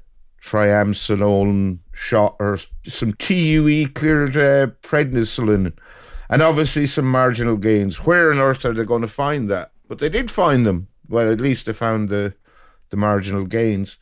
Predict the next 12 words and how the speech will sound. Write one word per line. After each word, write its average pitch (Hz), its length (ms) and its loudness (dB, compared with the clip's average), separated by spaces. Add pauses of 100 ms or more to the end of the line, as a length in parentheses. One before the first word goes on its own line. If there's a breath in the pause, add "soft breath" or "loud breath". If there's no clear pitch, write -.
(540 soft breath)
uh, 123 440 4
and, 131 280 0
and 131 260 -2
came 135 220 0
back 139 240 0
to 165 100 -8
win. 127 440 -2 (180)
And 107 580 -2
now 127 240 2
that 113 240 -4
they've 113 220 -4
played 113 380 0